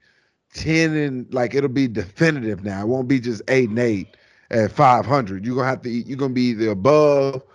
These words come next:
or below five hundred. That's the one thing I, I, I like but dislike about, I'd rather, I'd rather them go to a fifteen game season than go to a seventeen game season, because now it, it allows you to either have a winning season, Gary,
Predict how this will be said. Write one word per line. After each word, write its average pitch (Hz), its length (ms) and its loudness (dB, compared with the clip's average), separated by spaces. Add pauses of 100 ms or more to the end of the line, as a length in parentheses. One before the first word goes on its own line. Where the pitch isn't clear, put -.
(180)
or 117 100 0
below 127 320 4
five 113 340 -2
hundred. 101 380 -8 (240)
That's 139 160 0
the 120 120 -8
one 147 300 -2
thing 151 300 -6
I, 123 380 -6
I, 117 200 -6 (200)
I 113 100 -4
like 135 540 -2 (280)
but 104 200 -4
dislike 131 500 -2
about, 107 480 -4 (340)
I'd 123 120 4
rather, 131 500 4 (140)
I'd 123 80 -2
rather 131 340 2
them 131 160 -2
go 127 160 2
to 120 160 -6
a 95 60 -6
fifteen 123 560 2
game 95 320 -4
season 92 520 -8 (300)
than 110 140 2
go 113 160 4
to 113 180 2
a 98 40 2
seventeen 110 580 0
game 95 200 -6
season, 95 460 -8 (300)
because 107 320 2
now 127 440 4
it, 123 320 0 (540)
it 139 140 6
allows 127 560 4
you 123 120 0
to - 220 -8
either 117 220 -2
have 107 200 -4
a 92 80 -8
winning 147 360 -2
season, 160 400 -6
Gary, 160 400 -2